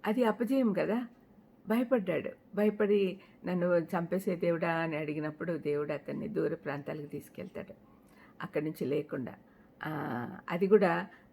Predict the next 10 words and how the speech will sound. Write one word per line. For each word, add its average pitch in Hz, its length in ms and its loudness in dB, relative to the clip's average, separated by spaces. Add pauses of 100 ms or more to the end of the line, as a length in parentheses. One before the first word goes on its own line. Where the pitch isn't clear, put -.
(120)
ఆ, 151 40 -4
అస్-, - 680 -8
ఇవన్నీ 170 340 0
చదవండి, 175 540 0
ఇంత 147 200 -4
టైం 151 360 -4
లేదు 156 180 -4
మనకు, 139 300 -8
కానీ, 277 280 -4 (380)
ఆ, 147 560 -6